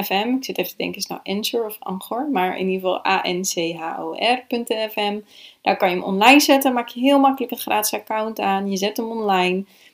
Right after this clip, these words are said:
En je kunt hem op je social media delen, op je website, zoveel je maar wilt.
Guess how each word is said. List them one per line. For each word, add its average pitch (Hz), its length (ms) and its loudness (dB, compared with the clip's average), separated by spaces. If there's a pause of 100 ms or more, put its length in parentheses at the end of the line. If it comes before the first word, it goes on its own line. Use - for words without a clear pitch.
En 196 140 -2
je 185 100 0
kunt 190 220 -2
hem 190 180 0
op - 180 -6
je 185 80 -4
social 180 400 -2
media 233 340 2
delen, 202 680 2
op 175 120 -6
je 180 140 -4
website, 196 640 0
zoveel 233 520 4
je 226 140 6
maar 185 180 0
wilt. - 400 -6